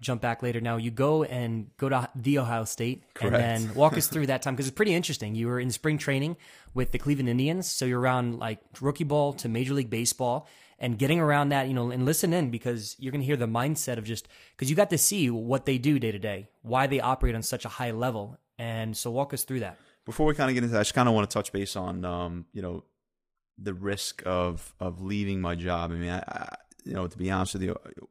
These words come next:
Speaker 2: my girlfriend, uh, Desiree, we had, we had a good life in Patchogue. We lived on the river. I had a nice job at the office. I was a, uh, a mentor for a lot of students, taking care of,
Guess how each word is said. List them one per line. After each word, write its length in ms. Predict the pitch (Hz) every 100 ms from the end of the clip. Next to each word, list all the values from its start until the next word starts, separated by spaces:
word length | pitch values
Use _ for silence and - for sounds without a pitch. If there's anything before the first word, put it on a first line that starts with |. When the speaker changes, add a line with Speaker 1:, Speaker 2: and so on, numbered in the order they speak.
| _ -
Speaker 2:
my 140 | 95
girlfriend, 480 | 95 98 - 92 92
uh, 160 | 90
Desiree, 520 | 90 92 92 92 92 92
we 140 | 95
had, 160 | 92 87
we 120 | 101
had 80 | 98
a 40 | 92
good 100 | 90
life 260 | 90 85
in 60 | 82
Patchogue. 440 | 90 87 87 85 85
We 80 |
lived 160 | 90 85
on 140 | 85
the 60 | 85
river. 440 | 117 131 123 113 - - - _
I 80 | -
had 100 | 92
a 60 | 90
nice 180 | 90 -
job 240 | 92 87
at 80 | 85
the 80 | -
office. 540 | 107 - 101 - - _ - _ _
I 120 | 95
was 200 | 90 85 -
a, 60 | 92 -
uh, 280 | 87 80 - -
a 60 | 92
mentor 440 | 98 107 101 101
for 120 | -
a 40 | 90
lot 120 | 87
of 60 | 92
students, 440 | - 110 104 95
taking 300 | - 90 87
care 280 | - 92
of, 80 | 90